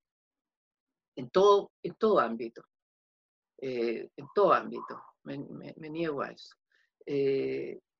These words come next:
pero sí me sumo a cualquier, eh, crítica y, mm, rechazo a la, a la política que hoy día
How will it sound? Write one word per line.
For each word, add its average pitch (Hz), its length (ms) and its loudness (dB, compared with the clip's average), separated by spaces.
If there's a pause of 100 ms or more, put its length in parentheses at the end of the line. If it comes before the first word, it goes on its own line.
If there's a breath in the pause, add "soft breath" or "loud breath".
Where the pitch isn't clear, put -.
(600)
pero 165 240 8
sí 220 480 -4 (540)
me 131 280 -4
sumo 196 600 2
a 143 160 -10
cualquier, 151 580 -4 (100)
eh, 127 640 -10 (1300)
crítica 208 680 0 (260)
y, 127 420 -10
mm, 120 580 -10
rechazo 175 720 -4 (460)
a 135 100 -2
la, 123 560 -4
a 135 100 -6
la 123 140 -6
política 220 720 -4 (100)
que 156 80 -2
hoy 147 120 -2
día 160 460 -4